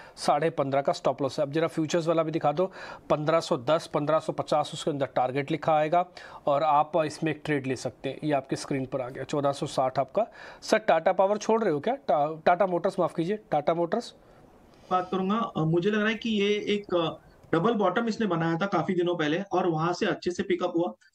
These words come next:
Speaker 2: काफी दिनों बाद ये बीस दिनों के average के ऊपर sustain हो रहा है और, uh, exactly flag pattern नहीं कहेंगे,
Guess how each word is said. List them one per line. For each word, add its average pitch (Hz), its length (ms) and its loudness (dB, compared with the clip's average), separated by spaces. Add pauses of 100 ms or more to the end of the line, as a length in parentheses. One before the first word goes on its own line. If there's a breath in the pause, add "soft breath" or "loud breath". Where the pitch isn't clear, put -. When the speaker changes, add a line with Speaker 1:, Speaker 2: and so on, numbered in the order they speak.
(140)
Speaker 2:
काफी 185 220 2
दिनों 214 260 2
बाद 196 280 2
ये 196 420 0
बीस 180 180 -2
दिनों 190 200 0
के 196 100 -2
average 170 380 2
के 185 100 -2
ऊपर 180 280 0
sustain 196 400 -2
हो 165 100 0
रहा 160 100 0
है 214 60 -4 (460 loud breath)
और, 180 300 2
uh, 190 260 2
exactly 180 500 -2
flag 147 160 0
pattern 175 320 -2
नहीं 202 140 0
कहेंगे, 202 380 -2